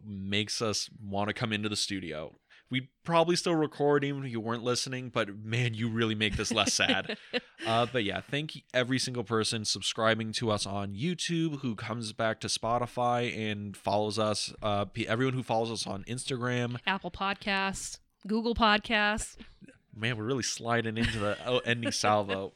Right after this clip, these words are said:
Speaker 1: But yes, thank every single one of you for listening to us.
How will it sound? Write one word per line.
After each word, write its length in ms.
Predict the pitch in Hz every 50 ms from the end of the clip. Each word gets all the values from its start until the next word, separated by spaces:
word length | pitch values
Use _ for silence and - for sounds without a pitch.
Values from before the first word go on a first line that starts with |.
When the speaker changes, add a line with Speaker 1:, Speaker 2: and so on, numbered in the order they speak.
| _ _
Speaker 1:
But 140 | - 127 110
yes, 380 | 113 113 98 - - - - - -
thank 320 | 135 139 143 143 - - - _ _ _ -
every 280 | 120 120 113 123 120
single 240 | - - 120 110 110
one 160 | 107 104 107
of 100 | 107 98
you 180 | 107 104 104 104
for 160 | - - 107 98
listening 320 | 92 82 - - - -
to 120 | - 67 -
us. 360 | - - - - - -